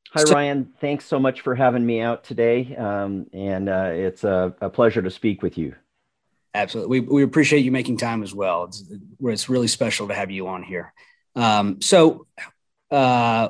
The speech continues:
Speaker 2: what's going on in the med mal market today?
Speaker 1: Uh, well, it's a good question, um, and I would, uh, describe it at a high level as both changing and challenging.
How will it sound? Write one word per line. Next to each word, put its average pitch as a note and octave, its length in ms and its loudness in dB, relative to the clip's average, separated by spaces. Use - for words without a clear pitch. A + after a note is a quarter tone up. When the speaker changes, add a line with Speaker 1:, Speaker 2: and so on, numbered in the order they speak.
Speaker 2:
what's G#3+ 260 4
going G#3+ 320 6
on D3 320 4
in B2 140 0
the A2+ 80 -2
med B2+ 240 0
mal A#2 220 -2
market G#2+ 420 -10
today? F#2 460 -6
Speaker 1:
Uh, C#3+ 220 6
well, D#3 160 8
it's D3 140 -2
a - 20 -20
good G#3 220 2
question, E3 680 0
um, A#2+ 320 2
and A#2+ 160 2
I B2 120 4
would, A#2+ 260 2
uh, A2 200 4
describe A#2+ 500 2
it F#2+ 120 2
at G2+ 120 2
a F#2 60 0
high B2+ 260 2
level G#2 440 2
as F#2+ 200 -2
both G2 340 -2
changing C3 800 -2
and G2 340 -4
challenging. F2 720 -6